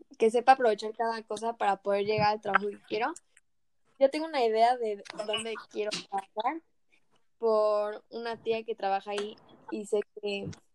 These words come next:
que le gusta su trabajo y que le va muy bien. Y, pues, la verdad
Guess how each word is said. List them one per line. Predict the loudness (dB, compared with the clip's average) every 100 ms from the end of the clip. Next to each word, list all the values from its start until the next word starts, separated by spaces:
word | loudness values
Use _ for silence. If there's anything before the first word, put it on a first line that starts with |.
| 2
que | 4
le | 4
gusta | 4 0
su | 2
trabajo | 4 4 4 0
y | 0
que | 2
le | 4
va | 4
muy | 2 0
bien. | 2 -2 -4 -12 -20 0 0 0 _ -14 -14 -16 _
Y, | 2 4 2
pues, | 0 2
la | 6
verdad | 6 6 4